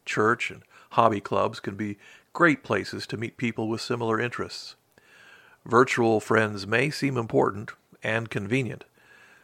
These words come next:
but there is no substitute for real human connection when things get dark. So it is important to create those relationships before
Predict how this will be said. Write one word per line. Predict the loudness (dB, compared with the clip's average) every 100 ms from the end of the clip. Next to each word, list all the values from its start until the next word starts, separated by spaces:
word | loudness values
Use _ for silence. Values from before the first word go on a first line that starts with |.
| _ _
but | 2 4
there | 6 6
is | 6
no | 6 6 6
substitute | 2 0 0 -4 -2 -4
for | -4 -2
real | 0 0 0
human | 0 -2 -6
connection | -4 -2 -2 -4 -6
when | -8
things | -6 -8 -6
get | -8 -2
dark. | -2 -2 -6 -14 -20 -20 -20 -20 -20 _
So | -4 2 2
it | 2
is | 0 -2
important | -6 0 2 2 -2 -12
to | -12
create | -8 -4 0 0 0
those | -4 -4 -2
relationships | -2 -2 -4 -8 -8 -8 -10 -14 -18 _ _ _ _ _ _ _ _ _ -2
before | 0 2 2 2 -2